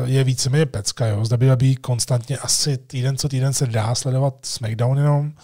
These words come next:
Bez pocitu viny. N X T teď zažila výrazný, eh, posun díky takeoveru. N X T U K už má svoji tvář a jsou tam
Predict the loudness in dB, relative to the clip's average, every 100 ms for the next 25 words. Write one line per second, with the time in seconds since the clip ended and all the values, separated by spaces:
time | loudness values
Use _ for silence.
0 | -20 -20 _ _ -2 0 2 0 2 2
1 | 4 4 4 2 0 0 0 0 -2 0
2 | -2 0 0 2 4 2 2 2 2 2
3 | 2 2 0 -2 -4 -2 -2 0 -2 -6
4 | -4 -4 -2 0 4 4 4 0 -6 _
5 | _ _ 0 4 4 4 2 2 2 0
6 | 0 0 0 0 -2 0 0 2 0 -2
7 | -2 -2